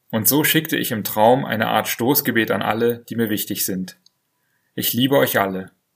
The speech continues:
Dann bin ich aufgewacht. Dreiundzwanzigster zehnter. Ich habe immer wieder mal den Gedanken,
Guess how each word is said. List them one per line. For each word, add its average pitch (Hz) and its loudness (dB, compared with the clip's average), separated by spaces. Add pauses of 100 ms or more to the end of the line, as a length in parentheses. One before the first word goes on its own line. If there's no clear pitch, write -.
(920)
Dann 98 -6
bin 107 -4
ich 123 -2
aufgewacht. 95 -4 (2500)
Dreiundzwanzigster 110 0
zehnter. 95 -2 (1120)
Ich - -8
habe 113 4
immer 131 2
wieder 139 6
mal 110 2
den 110 -2
Gedanken, 110 0